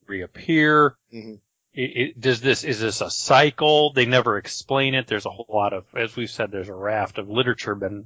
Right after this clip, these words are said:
Speaker 1: or I don't know if literature is too generous of a term,
Speaker 2: Yeah.
Speaker 1: been written about these things,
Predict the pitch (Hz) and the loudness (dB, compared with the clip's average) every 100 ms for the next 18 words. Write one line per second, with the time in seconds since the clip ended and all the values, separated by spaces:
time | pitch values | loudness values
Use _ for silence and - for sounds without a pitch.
0 | _ 110 101 - 104 95 90 - 110 104 | _ -2 -2 -2 -4 -4 -8 -8 -8 -8
1 | 98 95 90 - 101 92 95 87 - - | -8 -12 -12 -14 -14 -12 -10 -12 -14 -16
2 | - 180 147 - - - 95 90 _ _ | 0 2 2 -2 -20 -14 -12 -12 _ _
3 | _ 139 117 110 120 202 165 135 117 113 | _ 0 0 2 4 4 2 2 6 6
4 | 107 - _ _ _ _ _ _ 117 110 | 4 -2 _ _ _ _ _ _ -18 -10
5 | 110 117 113 - 131 117 | -4 -2 -2 0 0 -2